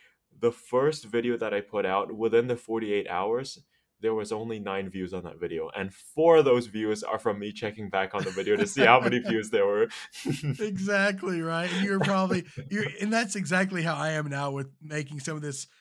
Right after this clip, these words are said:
Speaker 2: YouTube content from the podcast. I'm like, "Oh my gosh, like, it's got, like, five views." And then I realize that's probably 'cause I checked it the last <laughs> five times. Sad day. Uh, but, you know,
Speaker 1: Uh-huh.
Speaker 2: looking back at that vid-, you kind of highlighted this earlier,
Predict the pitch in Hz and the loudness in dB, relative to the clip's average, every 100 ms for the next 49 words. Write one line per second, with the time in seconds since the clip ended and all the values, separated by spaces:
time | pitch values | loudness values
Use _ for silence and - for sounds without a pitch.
0 | _ 147 156 160 151 139 160 151 143 156 | _ -8 -4 -4 -6 -4 -4 -2 -4 -8
1 | 143 - 143 143 143 135 139 139 139 135 | -8 -10 -6 -6 -6 -6 -6 -6 -8 -8
2 | 131 160 170 156 - _ 190 185 175 175 | -8 -4 -6 -6 -14 _ -10 -8 -8 -8
3 | 170 165 170 160 147 - _ _ _ _ | -6 -6 -6 -8 -8 -16 _ _ _ _
4 | _ 165 - 190 185 190 220 196 196 208 | _ -14 -6 -4 -4 -4 0 2 2 0
5 | 208 190 160 180 196 180 180 175 160 156 | 0 2 2 4 4 4 0 -2 -4 -4
6 | - - - 190 196 247 226 196 214 180 | -8 -14 -4 -2 -2 0 0 0 0 -2
7 | - 233 196 170 180 185 196 190 196 190 | 0 -4 -2 -4 -2 0 0 0 -4 -6
8 | - - 147 - 185 240 196 196 214 196 | -10 -14 -16 -12 -10 -6 -6 -6 -10 -10
9 | 190 185 175 165 156 160 - 302 240 196 | -10 -8 -6 -6 -8 -12 -14 -10 -10 -10
10 | - 180 180 180 156 165 156 135 123 - | -8 -6 -4 -6 -6 -6 -6 -8 -10 -14
11 | - - 165 165 165 202 208 214 190 190 | -16 -4 -2 -2 -2 -4 0 0 2 0
12 | 285 339 294 160 160 185 196 180 165 175 | -2 -4 -4 -4 -4 -4 -4 -6 -6 -6
13 | 170 190 269 277 202 156 170 185 175 165 | -6 -6 -4 -2 -4 -6 -4 -4 -4 -4
14 | 151 143 170 190 156 131 131 | -6 -8 -4 -4 -4 -8 -10